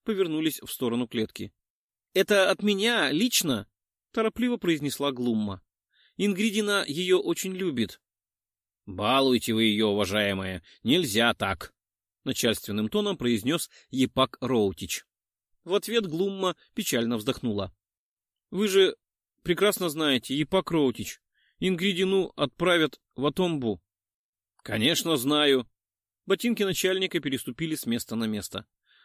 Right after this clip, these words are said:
«А вам не стоило так привязываться к ней. В конце концов,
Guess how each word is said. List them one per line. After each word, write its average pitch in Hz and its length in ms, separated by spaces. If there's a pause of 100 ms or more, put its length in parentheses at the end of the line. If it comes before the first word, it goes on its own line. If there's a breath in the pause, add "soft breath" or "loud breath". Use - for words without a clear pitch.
(100)
«А 107 120
вам 156 360 (100)
не 143 140
стоило 156 420
так 139 160
привязываться 127 580
к - 60
ней. 113 240 (300)
В - 20
конце 143 280
концов, 160 400